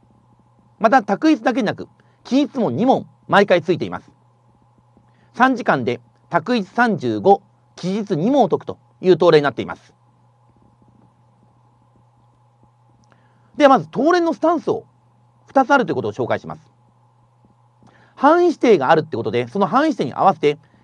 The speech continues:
予習をしっかりやってから答練に臨むというパターンと、予習を全くしない、予習を全くしないで攻めていって、復習を優先していくというパターン。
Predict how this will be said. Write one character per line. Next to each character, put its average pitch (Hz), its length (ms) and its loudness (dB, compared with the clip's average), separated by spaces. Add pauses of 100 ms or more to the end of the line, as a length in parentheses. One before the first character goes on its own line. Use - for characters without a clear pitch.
予 190 160 4
習 285 260 0
を 269 120 0
し - 180 -16 (180)
っ - 20 -20
か 311 120 4
り 277 160 0
や 156 80 2
っ 156 40 -4
て 214 220 -4
か 170 140 -2
ら 214 180 2 (1300)
答 180 160 6
練 170 120 4
に 147 60 -2
臨 120 220 -6
む - 80 -14 (1200)
と 302 80 0
い 302 40 4
う 254 40 -2
パ 233 100 2
タ 240 80 6
ー 202 40 6
ン 160 60 -4
と、 127 160 -2 (960)
予 208 120 4
習 302 220 2
を 220 60 6
全 151 140 0 (180)
く - 80 -20
し - 160 -6
な 202 100 2
い、 113 100 -10 (800)
予 220 120 6
習 302 180 2
を 233 40 4
全 208 120 6
く - 220 2
し - 80 -8
な 277 80 4
い 233 40 4
で 160 60 -2
攻 208 140 2
め 196 80 2
て 127 80 -6
い 104 40 -6
っ 98 40 -10
て、 208 240 4 (540)
復 - 280 -2
習 269 340 0 (340)
を 277 120 4
優 202 200 4
先 175 200 -2
し - 40 -8
て 170 80 -4
い - 20 -10
く - 60 -20
と 127 100 -2
い - 20 -2
う 104 60 -6
パ - 80 -10
タ 98 100 -6
ー 76 40 -8
ン。 - 60 -18